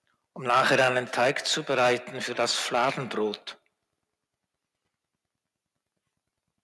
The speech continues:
Nach dem Tag früh in der Nacht legt sich die ganze Familie zusammen auf ein großes Lager.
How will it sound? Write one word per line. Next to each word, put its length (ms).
Nach 380
dem 320
Tag 340
früh 380
in 160
der 100
Nacht 600
legt 380
sich 260
die 140
ganze 500
Familie 560
zusammen 640
auf 260
ein 160
großes 720
Lager. 520